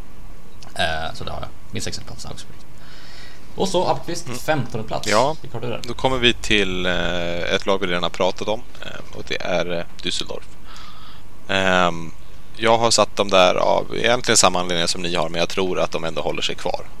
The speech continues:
Speaker 2: ehm, på håret. Det är, jag skulle säga att från sexton upp till, till tretton är det väldigt jämnt i, i poängen och det, lite vad som helst kan hända där. Ehm, men, eh, femton plats i Düsseldorf, för jag har pratat tillräckligt mycket om dem nu.
Speaker 1: Mm.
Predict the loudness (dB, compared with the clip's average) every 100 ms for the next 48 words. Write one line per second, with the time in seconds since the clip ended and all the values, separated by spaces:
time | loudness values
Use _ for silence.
0 | -4 -4 -4 -4 -4 -4 -4 -4 -2 0
1 | 4 4 4 0 0 2 2 2 -2 -4
2 | -4 -2 -2 0 2 4 6 6 6 4
3 | 6 6 6 4 2 0 0 2 0 0
4 | -4 -4 -2 -2 2 2 2 0 2 2
5 | 4 4 4 0 2 2 2 0 -2 -2
6 | -2 2 2 2 0 -4 -4 -4 -4 -4
7 | -2 0 0 -2 -2 -2 -2 -2 -2 -4
8 | -4 -4 -2 -2 -2 -4 -4 -4 -4 -4
9 | -4 -4 -4 -4 -4 -4 -4 -4 -4 2
10 | 2 4 2 2 2 2 2 2 0 0
11 | 0 -2 -2 -2 0 2 0 0 -2 0
12 | 0 0 -2 -2 -4 -4 -4 -4 -4 -4
13 | -4 -4 -4 -4 -4 -4 -4 -4 -4 -4
14 | -4 -4 -4 -4